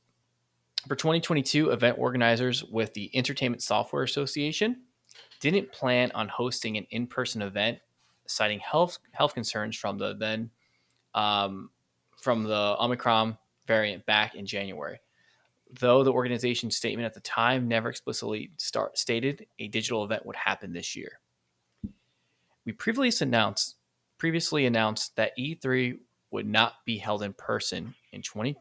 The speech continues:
twenty-two due to the ongoing health risks surrounding covid nineteen. Today, we announced that there will also be no digital E three showcase in twenty twenty-two. Instead, we will devote all of our energy and resources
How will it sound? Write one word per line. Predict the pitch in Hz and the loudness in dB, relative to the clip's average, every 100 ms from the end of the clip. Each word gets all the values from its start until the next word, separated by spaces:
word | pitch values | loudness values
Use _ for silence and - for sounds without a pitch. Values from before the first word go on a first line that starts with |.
| - | -12
twenty-two | - 165 170 110 110 123 - - | -8 -6 -4 -2 -2 -4 -12 -10
due | 104 | -10
to | 104 104 | -8 -8
the | - | -6
ongoing | 98 101 98 98 | -4 -4 -4 -6
health | 95 107 113 | -2 -2 -2
risks | 85 92 - - | -4 -6 -6 -6
surrounding | 90 71 90 | -6 -8 -8
covid | - 85 | -12 -8
nineteen. | 95 107 151 - _ _ _ _ _ _ _ _ - | -4 0 0 -2 _ _ _ _ _ _ _ _ -12
Today, | 104 - 147 160 131 | -6 6 10 10 8
we | 113 107 | 6 2
announced | 101 101 101 - | 2 0 -2 -2
that | 87 - | -4 -6
there | 90 | -4
will | 87 - | -4 -2
also | 113 120 - 104 | 2 4 2 -4
be | 87 | -8
no | 87 92 104 95 - | -8 -6 -6 -8 -2
digital | 135 139 131 110 101 | 0 0 0 -2 -4
E | 98 98 | -8 -12
three | 101 95 | -10 -8
showcase | - 90 101 - 175 - | -8 -8 -8 -8 -6 -8
in | - 87 | -10 -14
twenty | - 92 92 | -10 -10 -10
twenty-two. | - 82 82 - - _ _ _ _ _ _ _ - | -10 -12 -10 -12 -14 _ _ _ _ _ _ _ -14
Instead, | 98 - 117 120 | -8 0 4 4
we | 107 104 | 2 -6
will | 101 | -6
devote | 104 98 101 101 - | -6 -4 -2 -2 0
all | 101 123 | 2 2
of | 135 | 2
our | 160 | 0
energy | 117 117 113 117 | 0 -2 -2 -2
and | 113 113 | -4 -2
resources | 180 185 113 107 - 113 110 - | -2 -2 -2 -2 -2 -4 -4 -8